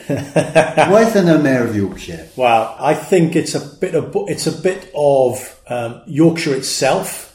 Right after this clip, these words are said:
Speaker 1: uh, not being able to organise itself, despite what we've heard from, you know, different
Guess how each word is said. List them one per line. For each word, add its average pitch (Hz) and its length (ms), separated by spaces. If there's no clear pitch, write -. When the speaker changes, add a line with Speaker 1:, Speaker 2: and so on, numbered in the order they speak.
Speaker 1:
uh, 123 300
not 139 260
being 131 140
able 123 160
to 120 120
organise 117 460
itself, - 840
despite 139 500
what 131 140
we've 123 200
heard 123 320
from, 110 540
you 123 100
know, 101 60
different 110 480